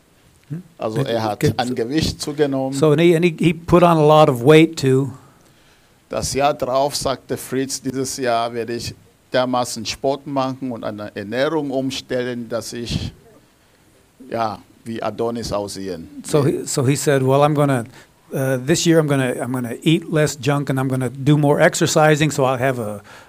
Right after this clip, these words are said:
Speaker 1: a really, uh, beautiful, fit body.“
Speaker 2: Da meldete er sich im Sportstudio an.
Speaker 1: So he, he signed up with a sport, a fitness studio.
Speaker 2: Äh,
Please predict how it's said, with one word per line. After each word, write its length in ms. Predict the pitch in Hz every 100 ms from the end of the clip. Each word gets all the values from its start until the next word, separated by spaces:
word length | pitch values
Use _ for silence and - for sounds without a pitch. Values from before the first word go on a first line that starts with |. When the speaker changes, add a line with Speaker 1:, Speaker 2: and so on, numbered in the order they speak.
| -
Speaker 1:
a 100 | 110
really, 580 | 117 151 147 139 131 127
uh, 340 | 120 113 107 - - _ _ _ _ _ _ _ _ _ -
beautiful, 500 | 160 170 160 139 127 - - _ _
fit 240 | 156 151 131
body.“ 340 | 123 117 110 - _ _ _ _ _ _ -
Speaker 2:
Da 140 | 101
meldete 460 | 98 104 120 123 120
er 60 |
sich 240 | 113 113 -
im 120 | 104
Sportstudio 920 | - - 120 135 - 139 139 135 131 -
an. 320 | 131 131 147 - _ _ -
Speaker 1:
So 140 | 135
he, 160 | 123 147
he 160 | 214
signed 320 | 135 139 135 139
up 100 | 143
with 140 | 139
a 140 | 123 113
sport, 380 | - 139 143 - _ -
a 60 | 147
fitness 300 | 180 196 139
studio. 440 | 170 160 156 160 - - _ _ _ -
Speaker 2:
Äh, 340 | - 117 113